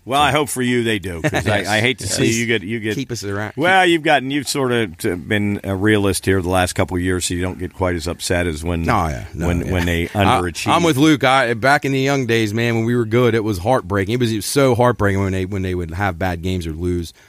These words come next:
Speaker 2: uh, and I've just gotten numb to it <laughs> recently.
Speaker 1: <laughs>
Speaker 2: So,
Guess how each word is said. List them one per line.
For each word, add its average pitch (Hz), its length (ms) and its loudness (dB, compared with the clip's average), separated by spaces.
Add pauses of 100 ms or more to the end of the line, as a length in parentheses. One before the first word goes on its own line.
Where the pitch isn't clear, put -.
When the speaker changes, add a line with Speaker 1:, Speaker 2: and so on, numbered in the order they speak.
(120)
Speaker 2:
uh, 85 60 -8 (120)
and 85 100 -6
I've 90 140 -4
just 92 140 -6
gotten 87 260 -4
numb 90 240 -2
to 85 180 -4
it 82 160 -6
<laughs> 104 60 -2
recently. 139 600 0
Speaker 1:
<laughs> 95 60 -8 (200)
Speaker 2:
So, 98 340 -6